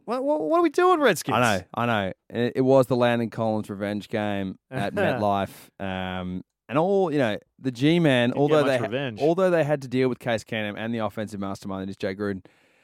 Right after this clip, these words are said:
Speaker 2: uh, were able to get the Chockies. Jabril Sultan Peppers had a massive pick, uh, at
Speaker 1: They'll
Speaker 2: the
Speaker 1: pick
Speaker 2: end to
Speaker 1: Sultan
Speaker 2: ice the
Speaker 1: Peppers.
Speaker 2: game against Dwayne. Um, people are jumping on Dwayne Haskins. I mean, let's give him a go. It's, it's not his fault.
Speaker 1: No,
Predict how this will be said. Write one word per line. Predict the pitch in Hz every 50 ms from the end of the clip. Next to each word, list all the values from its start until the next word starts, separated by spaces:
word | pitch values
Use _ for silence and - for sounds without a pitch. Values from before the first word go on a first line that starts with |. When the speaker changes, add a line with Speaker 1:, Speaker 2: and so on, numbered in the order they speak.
| _ _ _ _
Speaker 2:
uh, | - 104 104 104 104 104 101 - -
were | 120 113 120 120 120
able | 117 113 110
to |
get | 107 107 -
the | 95
Chockies. | - 120 107 104 113 107 101 - _ _ _ _ _ _ -
Jabril | - 131 110 135 156 160 165
Sultan | 156 - 147 139 123
Peppers | 110 123 117 - 117 98
had | 110 104
a | 101
massive | 101 101 104 104 107 104 - 113 98 -
pick, | - 104 98 95 - _ - _ _ _ _ _ _ -
uh, | 98
at | 98 98 95 95 95 90 -
Speaker 1:
They'll | 113 110
Speaker 2:
the | 104 98
Speaker 1:
pick | - -
Speaker 2:
end | 98 95 92 95 92 92 90
to | - - 107 - -
Speaker 1:
Sultan | - 98 95 95
Speaker 2:
ice | 113 110 - -
the | 113 110
Speaker 1:
Peppers. | 98 -
Speaker 2:
game | 107 98 98 95 95 92 92 92 92 -
against | - 95 101 95 95 92 - _ _ 98
Dwayne. | 95 101 95 95 95 95 95 95 95 95 92 92 92 95 - _ _ _ _ _ _ _ _ -
Um, | 107 107 107 107 107 110 113 110 117 - _ _ _ -
people | - 240 262 277
are | 233
jumping | 170 214 214 190 196 185
on | 180 170 156
Dwayne | 151 147 139 123
Haskins. | 117 120 120 117 - - 127 107 98 -
I | 117
mean, | 123 123 131
let's | 147 156 -
give | - 165 143
him | 139 127
a |
go. | 101 107 101 98 98 98 - -
It's, | - 104 -
it's | 110 117 98 101 -
not | 143 135 127
his | 127 127 110
fault. | - _ 120 110 107 107 107 _ _ _ _ _ _ _ _ -
Speaker 1:
No, | 185 226